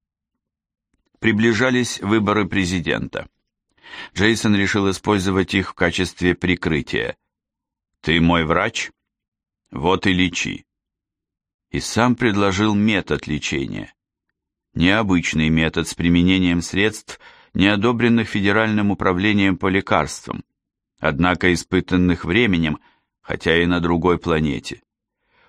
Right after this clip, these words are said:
Он ясно дал мне понять, что со мной или без меня,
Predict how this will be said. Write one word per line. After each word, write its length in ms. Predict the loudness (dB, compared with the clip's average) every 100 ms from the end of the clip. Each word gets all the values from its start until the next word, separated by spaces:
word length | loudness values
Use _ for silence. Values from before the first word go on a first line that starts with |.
| -2
Он 160 | 2
ясно 440 | 2 0 0 -2 0
дал 240 | 2 2
мне 160 | 2 0
понять, 380 | 0 2 0
что 260 | -4 -2 -2
со 180 | 2 2
мной 420 | 4 2 2 0
или 200 | 0 0
без 380 | 0 0 0 0
меня, 480 | 0 2 2 0